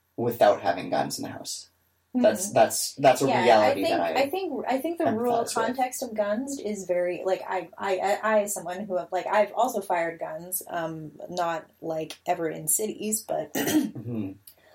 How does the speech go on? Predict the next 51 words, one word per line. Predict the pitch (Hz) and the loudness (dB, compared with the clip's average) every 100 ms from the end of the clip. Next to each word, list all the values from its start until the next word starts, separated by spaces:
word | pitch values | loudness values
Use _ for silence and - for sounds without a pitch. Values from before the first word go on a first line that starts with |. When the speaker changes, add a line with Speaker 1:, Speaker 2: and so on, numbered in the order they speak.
| - _ | -20 _
Speaker 2:
once | 233 220 | -2 -2
at | - | -4
camp, | - 233 185 190 285 - _ - | -6 -4 -2 -4 -6 -10 _ -8
and | 202 | -6
then | 196 185 196 | -4 -4 -4
once | 196 185 190 - - | -4 -4 -4 -6 -4
when | 196 196 190 | -6 -6 -4
we, | 190 185 170 175 | -4 -6 -6 -6
like, | 190 185 | -6 -6
we | 202 | -6
went | 180 175 | -6 -6
shooting | - 196 180 180 | -8 -4 -4 -4
once | - 175 180 - - | -6 -2 0 0 -2
when | 190 190 | -10 -8
we | 180 | -6
were | 170 - - | -4 -4 -2
out, | - 92 - - _ - | 0 0 0 -6 _ -6
like, | 87 87 - - - | -2 -2 -4 -16 -2
out | 208 190 | 0 0
of | 185 | -2
the | |
city | - 208 196 180 | -4 -4 -4 -2
at | 180 | -2
a | |
friend's | - 185 190 | -4 -10 -10
cabin. | - 196 190 - 214 220 - _ - | -8 -4 -2 -4 -4 -8 -10 _ -8
Speaker 1:
Mm-hmm. | 117 131 107 - - | -2 -2 -2 -6 -4
Speaker 2:
Um, | 226 214 202 208 214 - _ _ - | 0 0 -2 -8 -10 -12 _ _ -4
and | 226 220 | -2 0
so, | 240 214 208 196 - | 4 4 4 2 -2
and | 233 | 2
I | 254 269 | 4 4
loved | 226 294 254 | 4 2 0
it. | - - 214 | -2 -2 -4
Like, | 208 214 | -4 -2
I'll | 214 | -2
be | 285 | -2
honest | 220 311 269 | -2 -2 -4
with | - | -4
you, | 190 190 | -4 -4
like, | 202 226 | -6 -6
you | 269 | -4
feel | 339 285 | -2 -4
a | 196 | -4
ton | - 247 | -8 -8
of | 269 | -8
power | - 220 294 - | -8 -6 -4 -4
with | - | -4
a | - | -6
gun | - | -8
in | - | -10